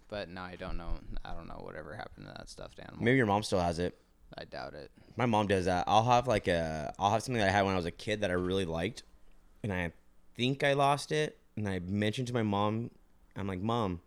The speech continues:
Speaker 2: like, do you remember this toy that I had, like, this stuffed animal?" My mom's like, "Yeah, w-, I still have it." I'm like, "What do you mean you still have it?" She goes, "Oh, yeah, it's in my chest." She has, like, this weird chest that she puts. I mean, it's kinda like
Speaker 1: I think every parent has a weird chest.
Speaker 2: See, but here's the thing, though, and this is what I love.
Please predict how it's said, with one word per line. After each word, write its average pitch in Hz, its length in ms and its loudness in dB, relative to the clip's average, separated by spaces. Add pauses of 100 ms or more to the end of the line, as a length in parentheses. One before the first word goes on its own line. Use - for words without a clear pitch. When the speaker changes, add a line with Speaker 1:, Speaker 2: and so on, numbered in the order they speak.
(440)
Speaker 2:
like, 95 320 0
do 110 60 0
you 131 40 0
remember 180 180 0
this 170 160 -6
toy - 340 -4
that 101 120 -2
I 107 80 -2
had, 107 320 -2 (140)
like, - 160 -10
this - 140 -6
stuffed - 260 -2
animal?" 95 420 -2 (180)
My - 60 -6
mom's 101 220 -2
like, 92 180 -2
"Yeah, 120 220 4 (120)
w-, 95 220 -10
I 107 80 6
still 107 220 0
have 101 240 2
it." 76 160 -4 (560)
I'm 107 80 -2
like, 104 100 0
"What 113 100 4
do 156 60 0
you 180 60 2
mean 156 160 4
you 101 100 4
still 87 200 -2
have 76 220 -4
it?" 69 140 -12
She - 140 -6
goes, 98 200 0
"Oh, 151 120 8
yeah, 117 80 10
it's 95 100 2
in 117 80 2
my 98 140 4 (640)
chest." - 340 2
She - 100 6
has, 131 120 4
like, 147 100 0
this 104 160 -4
weird 110 220 0
chest 95 260 0
that 95 120 -4
she 92 160 -6
puts. - 340 -4 (320)
I 107 40 0
mean, 113 160 2
it's 110 160 2
kinda 139 240 2
like 120 220 6
Speaker 1:
I 147 60 0
think 214 240 2 (300)
every 135 240 0
parent 113 340 -8
has 107 220 -8
a 107 60 -10
weird 92 240 -12
chest. - 460 -8 (100)
Speaker 2:
See, 135 240 6
but 123 260 12
here's 143 160 8
the 120 60 6
thing, 139 260 4
though, 98 120 4
and 107 140 6
this 127 100 4
is 139 60 0
what 120 80 4
I 107 60 8
love. 95 440 6